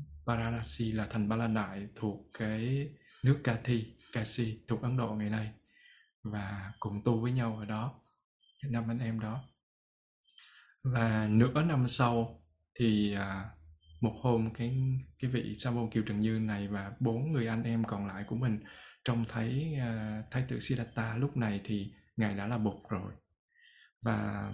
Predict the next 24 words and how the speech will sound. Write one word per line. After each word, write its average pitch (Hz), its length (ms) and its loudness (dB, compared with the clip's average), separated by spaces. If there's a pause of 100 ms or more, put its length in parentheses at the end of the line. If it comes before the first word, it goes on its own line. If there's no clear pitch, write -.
(640)
Thái 135 160 4
tử 113 240 0
tìm 110 240 4
đến 117 360 2
với 131 160 4
họ 110 380 0
tại 101 140 -4
vườn 104 260 0
Nai, 110 260 2 (460)
thì 110 240 2
trông 123 220 4
th-, 135 180 -2
thấy 131 140 2
bóng 139 280 4
dáng 139 300 4
của 110 100 0
ngài 113 340 4
còn 104 160 -2
đang 113 160 0
thấp 135 200 -4
thoáng 127 220 0
ở 120 60 0
xa, 117 420 0
thì 101 340 -2